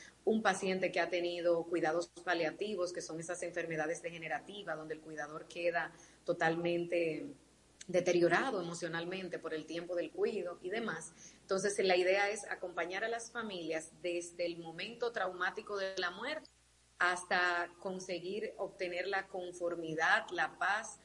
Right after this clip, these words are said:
o el periodo adaptativo que conlleva el duelo, ya que el duelo como tal se denomina que es un periodo adaptativo donde la persona debe darle continuidad a la vida sin ese ser querido.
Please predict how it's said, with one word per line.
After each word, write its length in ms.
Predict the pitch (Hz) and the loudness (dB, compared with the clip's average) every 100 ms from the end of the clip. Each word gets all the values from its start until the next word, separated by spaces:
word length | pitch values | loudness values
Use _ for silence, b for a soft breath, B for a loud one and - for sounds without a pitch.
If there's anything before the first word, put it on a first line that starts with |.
| B B _ | B B _
o 140 | 175 | 0
el 140 | 180 180 | 0 0
periodo 360 | 196 240 269 | 0 0 0
adaptativo 760 | 262 247 240 190 - 285 208 175 | 0 -2 -2 -4 -2 -4 -2 -2
que 100 | 175 | -2
conlleva 400 | 165 160 180 190 | -4 -2 -2 0
el 80 | 190 | 0
duelo, 240 | 175 160 - | 0 0 -4
ya 120 | 170 | -6
que 140 | - 208 | -4 -4
el 120 | 202 | -2
duelo 460 | 202 220 185 170 170 B B - | 0 0 -2 -4 -8 B B -4
como 260 | 190 202 | -2 -2
tal 240 | - 175 170 | 0 0 2
se 160 | 185 | 0
denomina 480 | 170 170 165 175 190 | -2 -2 -4 -4 -6
que 180 | 196 180 | -4 -4
es 140 | 185 | -4
un 160 | 185 202 | -8 -6
periodo 440 | 220 214 214 202 | -4 -2 0 2
adaptativo 920 | 185 175 175 175 175 240 294 311 160 185 | 4 2 0 0 0 0 -2 -4 -6 -2
donde 220 | 180 175 | 2 2
la 160 | 170 | 2
persona 420 | 185 175 185 170 165 | -2 -6 -8 -6 -4
debe 220 | 180 180 | -4 -2
darle 260 | 185 190 | -2 -4
continuidad 680 | 190 180 175 180 180 175 196 | -12 -14 -10 -8 0 2 2
a 80 | 214 | 2
la 120 | 202 | 2
vida 300 | 196 247 285 | 0 -4 -8
sin 240 | 285 185 165 | -6 -8 -6
ese 200 | 165 170 | -6 -6
ser 200 | 165 156 | -6 -8
querido. 380 | 147 - - | -12 -14 -18